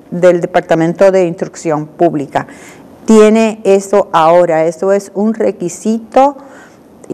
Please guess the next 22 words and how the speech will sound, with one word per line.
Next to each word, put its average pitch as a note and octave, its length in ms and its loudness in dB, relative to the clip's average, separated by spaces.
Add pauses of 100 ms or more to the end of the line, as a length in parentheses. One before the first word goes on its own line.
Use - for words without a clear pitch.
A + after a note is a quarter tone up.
(840)
Si - 220 0
no A#3+ 600 2
tiene A3 340 -6
las G3+ 160 -4
cien G#3 220 -8
preguntas F#3 880 -6
dominadas F#3+ 680 0
ya D#3+ 140 -6 (340)
o D#3+ 120 0
en D#3+ 100 0
español, F#3+ 920 -2 (760)
para F3 260 4
que E3 140 -2
pase G#3+ 420 -2
sesenta G#3 520 -4
por F#3 140 -4
ciento G#3 540 -4
de E3 80 -2
las G3+ 140 -2
preguntas G#3+ 600 -2
bien, C#4 340 -2 (520)
no F#3+ 580 0